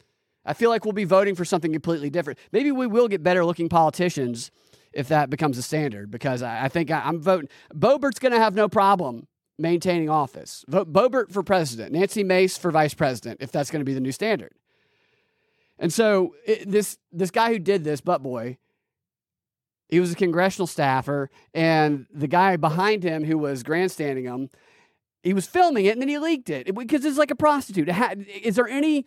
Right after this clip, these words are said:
chance this was not a prostitute situation, a congressional page, which is everything everybody's ever thought, you know? It, it's just, it's kinda wild that I think the sex aspect of it has been focused on so much that,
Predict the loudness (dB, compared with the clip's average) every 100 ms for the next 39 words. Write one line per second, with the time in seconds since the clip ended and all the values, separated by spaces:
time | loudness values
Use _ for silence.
0 | -4 0 0 0 -6 2 2 4 2 2
1 | 2 2 2 0 -4 -2 0 0 2 2
2 | 0 -2 -2 2 2 2 0 4 2 2
3 | -2 -4 2 2 4 2 2 2 2 2
4 | 2 0 2 0 0 -6 -20 _ _ -8
5 | -4 0 -2 -4 _ _ _ _ _ _
6 | _ _ _ _ _ _ _ _ _ _
7 | -12 -12 -12 -2 0 2 2 2 -10 _
8 | _ _ -4 -2 -2 0 2 4 4 6
9 | 6 6 2 -2 -6 -6 -6 _ _ _
10 | _ _ _ _ -4 -2 0 -2 2 2
11 | 2 2 2 2 0 -2 0 -4 -2 -2
12 | -4 _ _ -6 -2 0 0 0 2 0
13 | 0 0 0 -2 -2 -6 -10 -8 -2 -2